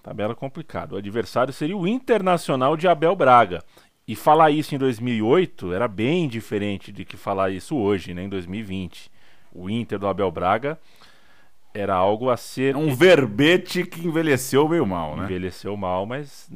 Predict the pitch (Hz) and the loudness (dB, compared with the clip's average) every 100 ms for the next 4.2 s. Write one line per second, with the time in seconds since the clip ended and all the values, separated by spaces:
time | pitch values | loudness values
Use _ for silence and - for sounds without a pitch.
0 | - - 110 104 92 101 92 113 131 127 | -16 -12 -4 -4 -4 -4 -4 -4 -4 -4
1 | 131 110 147 175 214 - 113 87 - - | 0 2 4 2 -4 4 4 4 -2 -20
2 | - - - - - 214 302 - 240 262 | -20 -20 -20 -16 -8 -2 -2 0 0 0
3 | 190 190 202 220 - 208 226 220 160 160 | 4 4 4 0 -2 -2 2 4 4 4
4 | 98 | -2